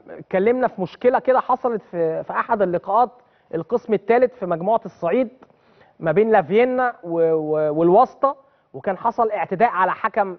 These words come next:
آه، المباراه من، من، آه، مدرب حراس مرمى. مشكله طبعًا في ال-، الواقع، وإح-، واحنا عاملين المداخله دي بناءً على طلبه،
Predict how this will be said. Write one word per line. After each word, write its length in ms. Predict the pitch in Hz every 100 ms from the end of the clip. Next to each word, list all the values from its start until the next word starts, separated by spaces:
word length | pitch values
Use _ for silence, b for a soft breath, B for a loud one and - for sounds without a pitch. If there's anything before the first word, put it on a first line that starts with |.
| _ 160
آه، 160 | 156
المباراه 500 | 165 165 160 202 233
من، 380 | 220 175 156 160
من، 260 | 156 156 151
آه، 200 | 151 151
مدرب 380 | 156 180 226
حراس 380 | - 170 208 -
مرمى. 320 | 208 220 202 185 b b b b -
مشكله 480 | 175 - - 247 226
طبعًا 460 | 226 220 220 185 -
في 340 | _ 202 220 180
ال-، 240 | 165 160
الواقع، 420 | 156 190 269 240 240
وإح-، 420 | 196 190 - 214
واحنا 220 | 175 208
عاملين 200 | 190 240
المداخله 380 | 247 220 262 233
دي 160 | 220 247
بناءً 420 | 208 220 277 247
على 220 | 202 214
طلبه، 340 | 220 214 147